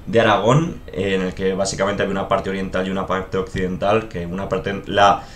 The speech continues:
eh, occidental pertenecía a los nacionalistas y la oriental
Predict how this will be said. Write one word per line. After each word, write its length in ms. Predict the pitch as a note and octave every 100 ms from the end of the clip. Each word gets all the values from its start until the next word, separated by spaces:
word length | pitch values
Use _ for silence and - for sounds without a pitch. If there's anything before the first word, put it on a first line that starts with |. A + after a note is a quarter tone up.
| - -
eh, 680 | G2+ G#2+ G#2 G2+ G2 G2 F#2
occidental 540 | - G#2+ A2 G#2 G#2 F#2+
pertenecía 680 | G2 A2 G#2 - G#2 G2+
a 380 | G2+ - F2+ G2
los 220 | G2 F#2+
nacionalistas 800 | G2 F#2+ G2+ G2+ G2 A2+ A2 -
y 60 | F#2+
la 200 | F#2+ G2
oriental 680 | F#2+ F#2 F2+ F#2 G2 G2+